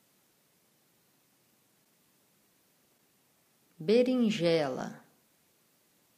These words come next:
Beterraba.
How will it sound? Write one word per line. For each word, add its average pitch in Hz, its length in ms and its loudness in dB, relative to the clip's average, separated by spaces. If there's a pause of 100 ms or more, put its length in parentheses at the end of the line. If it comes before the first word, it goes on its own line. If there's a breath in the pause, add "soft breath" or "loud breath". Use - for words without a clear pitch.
(2250)
Beterraba. 180 1500 -2